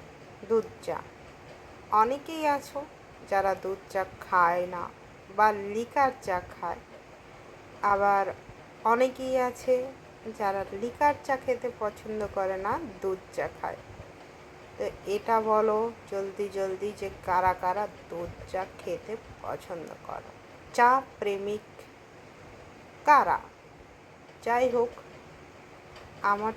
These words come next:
তো চা খেতে খুব ভালো লাগে, আর আমার চা প্রায় হয়ে গেছে। দেখতেই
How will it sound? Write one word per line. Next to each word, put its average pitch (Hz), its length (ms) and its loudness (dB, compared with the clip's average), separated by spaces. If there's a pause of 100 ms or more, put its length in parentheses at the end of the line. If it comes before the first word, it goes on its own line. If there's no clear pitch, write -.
তো 262 60 2 (200)
চা 214 140 6 (140)
খেতে 226 260 -4 (180)
খুব 233 160 2 (220)
ভালো 190 240 2 (120)
লাগে, 190 240 0 (1900)
আর 196 140 4 (640)
আমার 226 220 0 (140)
চা 214 120 4 (160)
প্রায় 196 280 2 (120)
হয়ে 180 200 2 (100)
গেছে। 185 300 -4 (960)
দেখতেই 220 460 2